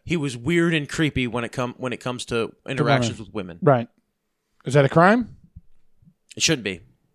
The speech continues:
Speaker 1: Should not be a crime. This guy is, is, he's weird and he's creepy with women, and sometimes, uh, the women who aren't super fanboys of him or fangirls of him,
Speaker 2: Right.
Speaker 1: uh,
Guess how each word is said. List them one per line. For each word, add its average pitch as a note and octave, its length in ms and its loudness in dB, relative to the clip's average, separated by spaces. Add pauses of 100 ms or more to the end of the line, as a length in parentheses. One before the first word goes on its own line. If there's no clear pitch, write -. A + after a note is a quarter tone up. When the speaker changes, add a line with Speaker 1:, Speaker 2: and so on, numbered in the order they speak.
(1600)
Speaker 1:
Should C3 160 -8
not A#2+ 120 -2
be A#2 60 -4
a A#2 60 -4
crime. F2 280 -8 (500)
This - 140 -6
guy C#3 340 2
is, G#2 280 -8
is, A#2 240 -6
he's A2 260 -6
weird D3+ 360 2
and A2+ 140 -8
he's G#2 140 -8
creepy D3 440 2
with B2 200 -4
women, C#3+ 360 0 (280)
and G#2 140 -4
sometimes, C#3+ 760 0 (460)
uh, F2+ 420 2
the B2+ 160 -2
women C#3 240 2
who A#2 160 0
aren't A#2+ 240 2 (180)
super D3+ 280 -2
fanboys C#3+ 720 2
of C3+ 160 -2
him D3+ 340 -4
or A#2 120 -2
fangirls C#3 500 0
of C#3 100 -4
him, D3 260 -4 (140)
Speaker 2:
Right. C3+ 300 4 (180)
Speaker 1:
uh, F2 380 -2